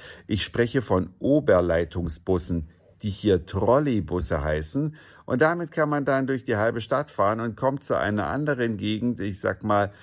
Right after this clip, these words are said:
so ein Hipster-Aquarium, wenn ich's jetzt mal böse ausdrücken möchte. Aber es ist natürlich ein bisschen daneben gegriffen, weil es ist ein anderer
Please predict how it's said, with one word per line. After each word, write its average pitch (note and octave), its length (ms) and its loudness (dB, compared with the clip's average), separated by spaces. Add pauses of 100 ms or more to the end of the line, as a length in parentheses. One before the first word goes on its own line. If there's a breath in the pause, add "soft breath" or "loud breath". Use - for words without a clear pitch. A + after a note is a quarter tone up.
(140)
so G2+ 460 4
ein F#2+ 340 -2 (120)
Hipster-Aquarium, E2+ 1200 0
wenn E2+ 160 -2
ich's E2+ 160 -8
jetzt E2 240 -4
mal D#2+ 100 -2
böse A#2 360 0
ausdrücken E2 480 -2
möchte. E2+ 340 -2
Aber D#2+ 240 2
es F#2 160 -4
ist B2 180 -8
natürlich B2 460 -2
ein B2+ 80 -2
bisschen B2+ 440 -2 (320 loud breath)
daneben A#2+ 440 2
gegriffen, G#2+ 540 -2
weil G2+ 160 4
es G2+ 120 -6
ist B2 220 -6
ein G2 240 0
anderer A2+ 640 0